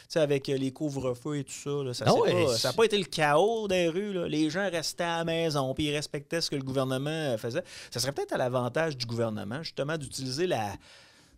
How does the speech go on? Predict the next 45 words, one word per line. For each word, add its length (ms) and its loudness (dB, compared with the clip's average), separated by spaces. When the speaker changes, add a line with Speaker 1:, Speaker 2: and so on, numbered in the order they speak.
Speaker 1:
peut-être 260 -2
la 100 0
docilité 640 2
des 140 2
Québécois 380 0
pour 100 0
leur 200 4
dire, « 240 -4
Écoutez, 300 -4
dans 280 0
vingt 340 -4
ans, 140 -4
dans 160 -4
trente 360 -6
ans, 60 -4
il 140 -6
restera 360 -6
pas 140 0
grand 320 -2
monde 260 -6
pour 140 -6
s'occuper 460 -8
de 80 -12
ceux 180 -6
qui 100 -16
font 200 -6
pas 140 0
attention 320 -4
à 40 -4
leur 160 0
santé 400 -2
présentement. » 580 -2
Il 300 -6
est 260 0
temps 260 6
aujourd'hui 600 2
de 100 2
vous 180 2
regarder 420 0
dans 140 0
le 60 -4
miroir 420 -2
puis 100 -8
de 60 -10
dire, « 280 -2